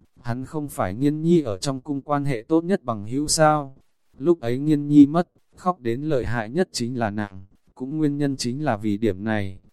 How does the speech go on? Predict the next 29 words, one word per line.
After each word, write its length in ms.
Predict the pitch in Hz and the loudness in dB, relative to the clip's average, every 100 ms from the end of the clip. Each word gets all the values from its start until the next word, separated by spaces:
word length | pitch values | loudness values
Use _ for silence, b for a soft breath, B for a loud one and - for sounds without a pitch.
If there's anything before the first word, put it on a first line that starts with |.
| _ | _
mấy 220 | 113 120 | -4 -4
năm 260 | 139 147 143 | -2 -4 -2
nay 160 | 147 135 | -2 0
hắn 240 | 120 131 | -2 0
đi 140 | 147 | 0
nhiều 260 | 135 120 101 | 0 0 0
nhất 200 | 131 185 | 0 -4
chính 280 | - 117 127 | -4 -6 -4
là 120 | 113 | -4
nàng 280 | 104 104 98 | -2 -4 -2
sân, 340 | - 135 135 131 _ _ | 0 0 -2 -12 _ _
ít 200 | 139 165 | -2 -2
nhất. 220 | 170 185 - _ _ _ _ _ _ _ _ | 0 -2 -4 _ _ _ _ _ _ _ _
Ở 140 | 107 98 | -12 -8
nhắc 200 | 175 - | -8 -8
tới 180 | 120 123 | -6 -4
Nghiên 300 | 143 156 147 | -2 -4 0
Nhi 180 | 151 147 | 4 4
khi, 420 | - 156 147 139 _ _ _ | 4 -8 -8 -10 _ _ _
có 140 | 117 127 | -12 -8
người 240 | 143 104 | -6 -6
có 180 | - 117 | -8 -6
thể 180 | 156 92 | -4 -4
cùng 260 | 120 101 | -8 -8
hắn 240 | 101 117 139 | -6 -6 -8
cùng 260 | 135 107 | -10 -6
nhau 180 | 131 139 | -6 -6
hoài 220 | 131 107 | -6 -8
niệm, 240 | 104 113 | -4 -4